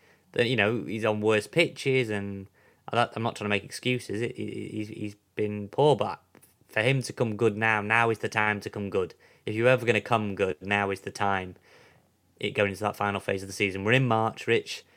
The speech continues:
Was it two months to go? And then we'll be there, dagging them away, final game of the season, hopefully hoisting the title.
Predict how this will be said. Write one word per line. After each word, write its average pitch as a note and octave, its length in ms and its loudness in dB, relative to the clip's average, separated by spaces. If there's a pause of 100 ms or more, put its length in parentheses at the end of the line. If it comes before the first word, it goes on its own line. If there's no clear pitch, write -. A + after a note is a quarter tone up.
(520)
Was G2+ 160 -4
it G#2 80 -10
two C#3 180 4
months B2 220 -2
to B2+ 100 -2
go? C3 240 2 (720)
And G#2+ 140 -2
then G#2 380 2
we'll G#2 100 -6
be G#2+ 80 -4
there, G#2+ 360 4
dagging A2 200 0
them A2 160 -2
away, G#2 160 2
final G#2+ 260 0
game G#2 160 -2
of G2+ 60 -6
the - 60 -12
season, G2+ 260 -8
hopefully G#2+ 360 0
hoisting G#2+ 380 -4
the G2 80 -6
title. G2 480 -6